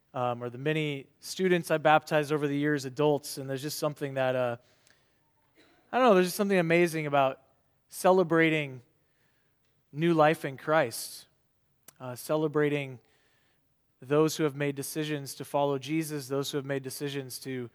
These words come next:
do their best that they can, as flawed as we all are, to raise our kids, uh, that they might love Jesus forever. And I just was, uh, reflecting on that as we're singing these, this amazing song that our team wrote.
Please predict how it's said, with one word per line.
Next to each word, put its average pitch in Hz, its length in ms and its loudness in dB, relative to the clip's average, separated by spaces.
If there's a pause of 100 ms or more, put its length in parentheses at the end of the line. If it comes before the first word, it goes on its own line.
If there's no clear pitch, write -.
(720)
do 165 160 0
their 156 220 4
best 147 400 2
that 139 100 -14
they 147 120 0
can, 151 360 -4
as 123 100 -8
flawed 160 440 6
as 143 160 0
we 147 120 2
all 143 200 6
are, 143 240 6
to 135 140 -10
raise 139 300 -2
our 139 120 0
kids, 139 600 -6 (480)
uh, 127 140 -6
that 131 140 -6
they 143 120 0
might 139 300 -2 (140)
love 139 360 0
Jesus 127 480 -10
forever. 110 640 -12 (480)
And 123 100 -10
I 131 60 -4
just 131 160 -12
was, 131 140 -10
uh, 127 80 -8
reflecting 156 500 -2
on 139 120 0
that 143 180 2
as 131 100 -4
we're 127 60 -10
singing 156 340 -8
these, 131 320 -12
this 127 160 -14
amazing 156 420 0
song 160 340 0
that 139 80 -2
our 127 100 0
team 156 360 -8
wrote. 143 440 0